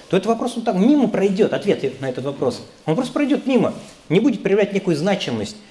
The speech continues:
Вы только собой можете чувствовать, нужна информация или не нужна. Только собой. Но сатсанги, они переобобщены. Ну, этими символами, этими направлениями. И поэтому даже в одном сатсанге может мастер говорить одно, а через минуту другому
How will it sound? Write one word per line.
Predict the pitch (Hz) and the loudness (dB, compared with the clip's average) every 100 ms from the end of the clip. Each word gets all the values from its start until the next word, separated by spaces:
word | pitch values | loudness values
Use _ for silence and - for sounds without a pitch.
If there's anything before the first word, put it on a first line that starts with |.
| - | -8
Вы | - | 0
только | 214 202 | 0 0
собой | 196 165 240 | 0 2 2
можете | 262 190 170 | 2 -2 -4
чувствовать, | - 240 - 143 120 | -4 -2 0 0 0
нужна | 120 113 156 247 | 0 -2 0 0
информация | 240 180 165 - 101 | 0 -2 -2 -4 -2
или | |
не | 120 123 | 0 0
нужна. | 143 190 196 - - - - _ _ _ | 0 0 -2 -4 -10 -20 -20 _ _ _
Только | - 202 208 | 0 0 0
собой. | 208 208 165 117 - - - - _ - | -2 -2 0 0 -2 -10 -20 -20 _ -6
Но | 123 | -2
сатсанги, | 165 - 254 247 | 0 0 0 0
они | 156 214 | 0 -2
переобобщены. | 202 165 160 - - 113 104 - - - _ _ _ - | -4 -2 -2 -2 -8 -8 -8 -12 -18 -20 _ _ _ -6
Ну, | 147 98 | -2 0
этими | 156 - 123 98 95 | 0 -2 -4 -4 -6
символами, | - 147 117 101 92 117 | -2 -2 2 0 0 -2
этими | 131 135 | -4 -4
направлениями. | 117 - 113 113 104 98 | -6 -6 -4 -4 -4 -6
И | - | -6
поэтому | 175 214 202 190 - - - | -4 -2 0 0 -2 -10 0
даже | 202 214 226 - - - | 2 2 -2 -4 -18 -2
в | |
одном | 196 226 220 | 0 2 0
сатсанге | - 202 208 294 254 160 107 - | 0 -2 0 0 2 2 0 -4
может | 156 202 202 - - - - _ _ _ _ - | 0 0 0 -8 -16 -20 -20 _ _ _ _ -4
мастер | 214 202 - | 0 2 0
говорить | 160 170 175 190 | 0 0 0 -2
одно, | 185 247 262 139 | 0 0 0 -4
а | |
через | 123 160 156 | -2 -2 2
минуту | 170 226 240 | 2 2 2
другому | 120 143 139 180 269 202 | 0 -2 2 4 4 0